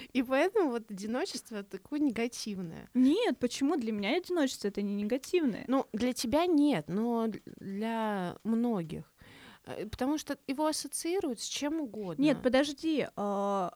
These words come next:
Speaker 2: я же не отвечала на вопрос, одинока ли я сейчас. Вот.
Speaker 1: Это мы тебе потом зададим.
Speaker 2: <laughs> Ну, просто
Speaker 1: Это к
Speaker 2: заранее
Speaker 1: тому,
Speaker 2: я
Speaker 1: что
Speaker 2: могу
Speaker 1: я, я,
Speaker 2: сказать.
Speaker 1: это к тому, что я опять хоп и услышала, что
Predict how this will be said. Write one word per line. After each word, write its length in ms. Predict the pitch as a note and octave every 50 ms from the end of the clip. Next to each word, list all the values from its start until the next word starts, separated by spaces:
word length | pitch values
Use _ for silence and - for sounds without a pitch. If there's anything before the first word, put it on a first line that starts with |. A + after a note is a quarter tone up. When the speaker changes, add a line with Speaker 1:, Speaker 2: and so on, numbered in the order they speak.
| - _ _ _ -
Speaker 2:
я 320 | A#3 A3+ A3 G#3 G#3+ A3+
же 140 | G3+ G#3 G#3+
не 100 | A3 G#3
отвечала 440 | G3+ - B3 C4 - A4 A4+ D4+ A#3
на 100 | G#3+ G3
вопрос, 380 | F#3 F#3+ F#3 - E3+ D#3+ - -
одинока 460 | - G3+ F#3 G#3+ A3 F#3 F#3 - A3+
ли 100 | A3+ A3
я 140 | G#3 F3+ E3+
сейчас. 600 | - - A3+ - - - - - - - - - _ _ _ - - - _ _ _ _ _ _ -
Вот. 240 | G3+ G#3 G#3+ F#3+ - - -
Speaker 1:
Это 200 | A#3+ B3+ B3+ C4+
мы 160 | B3+ B3+ C4 B3+
тебе 220 | - B3+ B3+ B3
потом 460 | - - C4 - - B3+ A#3+ A3 G#3
зададим. 600 | G3 G#3+ F#3+ D5+ - D5+ B4+ F#4 - - F#4+ F#4+ G#4 - - - - -
Speaker 2:
<laughs> 160 | - - -
Ну, 160 | C#4 D4+ C#4
просто 500 | C#4 E4 F4 A#4 - - - C#4 C4+ C#4 C#4+ C#4+ C4+ C4+ C4+
Speaker 1:
Это 200 | D4 F#4+ A#4+ B4+
к 40 | G#4+
Speaker 2:
заранее 20 | F4+
Speaker 1:
тому, 200 | D4+ A#3+ B3 -
Speaker 2:
я 80 | B3+
Speaker 1:
что 80 | D#4 B3+
Speaker 2:
могу 100 | E4 E4
Speaker 1:
я, 220 | D#4+ - B4 D4+ - -
я, 180 | E4 D4 D#4
Speaker 2:
сказать. 100 | D#4 F#4+
Speaker 1:
это 180 | A#4 C4 - D#4
к 60 | -
тому, 200 | - D4 D4 D#4+ D4+
что 160 | - - C#4
я 140 | C#4 C#4+ C#4+
опять 280 | - - C#4 C#4 - -
хоп 460 | A3+ - - - - F4+ A#4+ - - - - -
и 80 | A3+ A#3+
услышала, 840 | B3 C4+ C4 - - B3+ B3+ A#3+ A3 - - - F3 E3+ D#3+ E3 F3+ - - - A#3+ A3 -
что 520 | - - - - - G3+ G#3+ G#3+ G3+ F#3